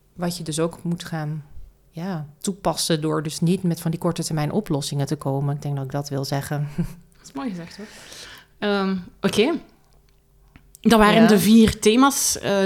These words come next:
Speaker 2: die slow pedagogy omschrijven, met wat tips en bedenkingen en zo in vervat.
Speaker 1: Mhm.
Speaker 2: Ehm, tot slot misschien, eh, wat we ook in een eerder artikel hadden geschreven, Astrid, is dat we vooral slow pedagogy niet moeten zien als nog een extra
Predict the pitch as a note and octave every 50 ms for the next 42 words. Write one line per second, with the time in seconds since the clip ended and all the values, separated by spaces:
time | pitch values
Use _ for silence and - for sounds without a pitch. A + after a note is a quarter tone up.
0 | F#3+ F3 G3+ F#3+ - - - - - - - - G3 F#3+ G3 - E3+ A3 G#3 G#3+
1 | G3 G#3 G#3 G3 F3 F3 - - F#3 G3 A3+ A3+ A#3+ A3 G3 F3+ F3 F3 - -
2 | - _ - G3+ - - - - - - - F3+ F3+ F3 E3+ F3 - - - -
3 | - - F3 E3+ D#3+ E3 F3 G3 G#3+ G#3 A#3+ A3 A3 G#3+ A3 - A3 A3 G#3+ G#3+
4 | A3 - - F#3 F#3+ E3+ G3 F3+ F3 - G3 G#3 - - - - - - - -
5 | - G#3+ G#3+ G#3 G3+ G#3 G3 G#3 A#3+ B3+ - G3+ F#3+ F#3 F#3 F3+ F3+ F3+ F3+ F3+
6 | F3+ F3 E3+ - - - _ _ _ _ _ _ _ _ _ _ _ _ - -
7 | - _ - F#3+ D#3+ - - G#3 - - - - - G#3+ A3 C4+ C4 - - -
8 | - A#3 A#3+ A3 - - - A3 G#3 G#3 G3+ F#3+ - - F#3+ F#3+ F#3 F#3 F#3 F#3
9 | F3+ F3+ F#3 - G3+ G3+ - G#3 G3+ F#3+ F#3+ F#3+ F#3+ F#3 F3 D#3 D#3 - - G3
10 | - G#3+ G#3 A3 G#3+ G#3+ G#3+ - - - - - G#3+ G#3+ A3 G#3+ A3 - G#3 -
11 | - - - A3+ - G#3+ G3 - - - - - - - - - - - _ -
12 | G3 G3 G3+ F#3+ F#3+ F#3 F#3 F#3 F#3 F#3+ F3 F3 G3 A3+ A3+ A3 - G#3+ G#3+ G3
13 | G#3 G#3 G#3 A3+ A3+ G#3 A3 G#3+ G#3+ A#3 A#3+ - - G3 G3+ G#3 A3 A3 A3 F#3
14 | F3+ A3 A3+ A3 G3+ G3 G3 - - G3+ F3+ F3 F3+ - - - - - - -
15 | F#3+